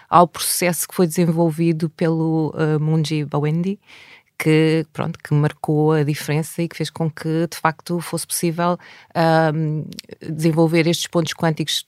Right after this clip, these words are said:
eh, utilizando uma síntese, eh, simples, eh, facilmente escalável e que permitiu produzir estes pontos quânticos com tamanhos, eh, bem definidos e também com uma, eh, dispersão de tamanhos muito estreita,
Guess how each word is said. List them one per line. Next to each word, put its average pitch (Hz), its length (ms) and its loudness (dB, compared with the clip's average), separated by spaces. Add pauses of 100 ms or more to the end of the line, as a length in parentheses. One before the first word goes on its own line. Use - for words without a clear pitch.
(120)
eh, 165 160 -4 (340)
utilizando 170 400 0
uma 165 120 2
síntese, - 580 -2
eh, 160 280 0 (300)
simples, 202 640 2 (480)
eh, 170 140 -6
facilmente 175 640 0
escalável 165 880 2
e 190 140 0
que - 120 -14
permitiu 185 380 0
produzir 180 720 2 (160)
estes - 260 -4
pontos 175 260 -4
quânticos 175 580 -2
com 165 540 2
tamanhos, 165 580 2 (400)
eh, 170 100 0
bem 175 260 6
definidos 180 760 0 (720)
e 196 160 2
também 185 400 4
com 190 160 -2
uma, 185 600 6
eh, 180 200 0
dispersão - 540 2
de 175 60 -6
tamanhos 175 400 0
muito 185 500 2
estreita, 170 760 0